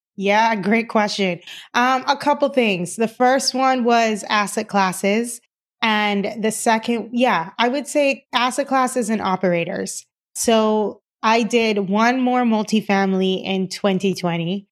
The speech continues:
Um, that was earlier in the twenty twenty year, which was in the beginning of covid. That one was definitely more of a long-term play. So it's, like, a seven-year hold, and it's also, like, a A minus asset.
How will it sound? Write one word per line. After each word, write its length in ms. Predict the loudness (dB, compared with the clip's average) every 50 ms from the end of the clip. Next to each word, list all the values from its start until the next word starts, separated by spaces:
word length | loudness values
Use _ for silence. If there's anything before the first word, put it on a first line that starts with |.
| _ _ _ _ _ 0
Um, 280 | 0 2 2 2 2
that 200 | 2 2 2 2
was 180 | 0 -2 -2 -2
earlier 520 | -2 0 2 2 2 2 2 2 2 2
in 220 | 2 0 0 0 0
the 80 | -2
twenty 340 | -2 -2 -4 -2 0 0 -2
twenty 340 | -2 -2 -4 -2 -2 -2 -4
year, 420 | -2 -2 0 0 0 0 -2 -2 -2
which 220 | -4 -4 -2 -4
was 160 | -4 -2 -2
in 100 | -2 0
the 80 | 0 2
beginning 420 | 0 2 2 2 0 0 -2 -4
of 120 | -6 -10 -8
covid. 460 | -8 -6 -6 -2 0 0 0 -2 -4 _ _ _ _ _ _ _ _
That 400 | -2 0 2 2 2 0 0 -2
one 260 | -2 -2 -2 -2 0
was 220 | 0 0 -2 0 0
definitely 580 | 0 0 0 0 -2 -2 -2 0 0 0 0
more 220 | 0 0 0 -2 0
of 80 | 2
a 80 | 2 2
long-term 560 | 2 2 0 0 -2 -4 -4 -2 -2 -2 -2
play. 420 | -2 0 2 2 2 0 -2 -6 -8
So 440 | -8 -2 0 2 2 2 0 -4 -8 _ _
it's, 320 | -2 -2 -2 -4 -2 -2
like, 160 | 0 0 0
a 100 | 0 -2
seven-year 720 | -2 -4 -2 0 0 2 2 2 0 0 0 0 0 0
hold, 540 | 0 0 0 2 2 2 2 0 0 -2 -6 -2
and 320 | -2 0 0 0 -2 -2
it's 320 | -2 -4 -4 -4 -4 -8 -2 2
also, 440 | 2 4 4 2 0 -2 -2 0
like, 220 | 0 0 0 0 2
a 180 | 0 0 0 0 -2
A 220 | -2 0 0 2
minus 480 | 0 0 0 0 0 0 -2 -2 -2 0
asset. 560 | 0 0 0 0 -2 -2 -2 -4 -4 -8